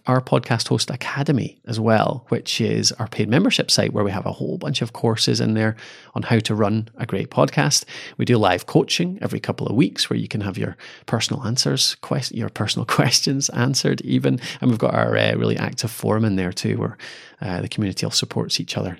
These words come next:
as well. A bunch of resources, tools, everything you need for podcasting. And of course, we've got Alitu as well. Alitu is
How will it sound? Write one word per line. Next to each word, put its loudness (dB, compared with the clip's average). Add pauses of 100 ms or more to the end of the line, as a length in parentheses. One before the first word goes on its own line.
(160)
as -2
well. 0
A -20
bunch -2
of -2
resources, 0
tools, -2
everything -2
you 0
need -2
for -6
podcasting. 0 (680)
And 2
of 2
course, 6
we've 2
got 4
Alitu 0
as -4
well. -2
Alitu 2
is 2